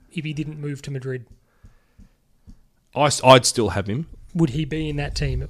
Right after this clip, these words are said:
Speaker 1: I don't think he'd
Speaker 2: Oh,
Speaker 1: be
Speaker 2: no,
Speaker 1: in
Speaker 2: no,
Speaker 1: that
Speaker 2: no.
Speaker 1: team.
Speaker 2: He's in there because he's a, he's a Galactico now.
Speaker 1: Yeah.
Speaker 2: So.
Speaker 1: Yeah.
Speaker 2: But so he's still in it for me. So M-, Modric,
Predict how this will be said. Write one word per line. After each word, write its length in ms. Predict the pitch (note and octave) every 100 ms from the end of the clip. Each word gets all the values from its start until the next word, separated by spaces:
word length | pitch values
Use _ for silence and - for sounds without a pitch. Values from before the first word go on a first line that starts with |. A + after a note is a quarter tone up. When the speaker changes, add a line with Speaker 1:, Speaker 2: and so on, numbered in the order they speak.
| -
Speaker 1:
I 120 | E3
don't 120 | E3
think 140 | D#3 C#3+
he'd 80 |
Speaker 2:
Oh, 100 | D3
Speaker 1:
be 60 | D3
Speaker 2:
no, 80 | C#3
Speaker 1:
in 40 |
Speaker 2:
no, 40 | C3
Speaker 1:
that 80 | A2+
Speaker 2:
no. 60 |
Speaker 1:
team. 60 | A#2+
Speaker 2:
He's 120 | D#3
in 120 | D3
there 100 | B2+
because 320 | G#2+ A2+ A#2 G#2
he's 160 | G2+
a, 60 | G2
he's 160 | G#2+ F#2+
a 60 |
Galactico 680 | F#2 F#2 A2 - F#2 F2 E2+
now. 60 | D#3
Speaker 1:
Yeah. 80 |
Speaker 2:
So. 120 | C3 F2+
Speaker 1:
Yeah. 420 | - - - -
Speaker 2:
But 240 | D3 C3+ - - _
so 220 | - C#3+ -
he's 120 | D3+
still 220 | - E3
in 100 | C3
it 60 | G#2
for 100 | A2+
me. 160 | A2+
So 140 | A2 A2+
M-, 100 | A#2 -
Modric, 520 | D3 C#3+ C#3+ - -